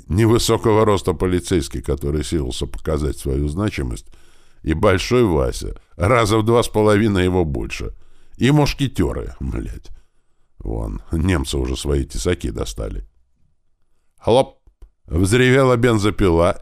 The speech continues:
и Котлета, держа ее на вытянутых руках, газует, практически прижимая к заднему боковому стеклу полицейской машины.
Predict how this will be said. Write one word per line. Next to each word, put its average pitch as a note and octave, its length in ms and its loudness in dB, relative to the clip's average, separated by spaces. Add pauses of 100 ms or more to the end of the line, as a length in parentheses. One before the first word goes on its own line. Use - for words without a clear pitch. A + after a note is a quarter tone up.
(100)
и G#2 60 -2
Котлета, G#2+ 540 0
держа F2+ 340 0
ее F2 160 4
на F2 140 0
вытянутых E2 560 -2
руках, F2+ 340 -2
газует, F2 560 0
практически - 560 -6
прижимая E2+ 560 -2
к C#2+ 60 -6
заднему D2+ 440 -2
боковому D2 580 -4
стеклу E3 340 -8
полицейской C2+ 680 -8
машины. A1+ 480 -12